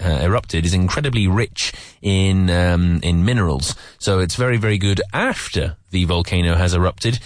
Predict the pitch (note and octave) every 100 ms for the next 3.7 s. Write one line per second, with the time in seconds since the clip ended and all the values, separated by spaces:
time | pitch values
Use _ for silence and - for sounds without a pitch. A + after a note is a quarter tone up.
0 | - - - F#2 G2 F#2 B2 G#2+ G#2 G2
1 | E2 F2+ G#2 C3 C#3+ A#2 B2+ - - -
2 | B2+ B2 A#2+ G2 G2 D3 D3 B2 A#2 B2
3 | - F2+ E2 E2 - - A#2